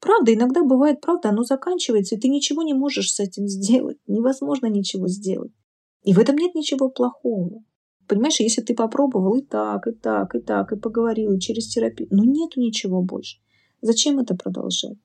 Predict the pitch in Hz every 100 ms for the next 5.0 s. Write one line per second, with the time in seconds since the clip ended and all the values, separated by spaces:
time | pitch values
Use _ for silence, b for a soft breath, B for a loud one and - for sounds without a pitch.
0 | _ b b b 285 523 - - 277 330
1 | 294 - 302 403 302 226 220 - 262 330
2 | - 208 214 202 208 - 214 226 294 311
3 | _ _ _ - 285 302 285 285 294 330
4 | 269 247 233 - 233 233 _ - 285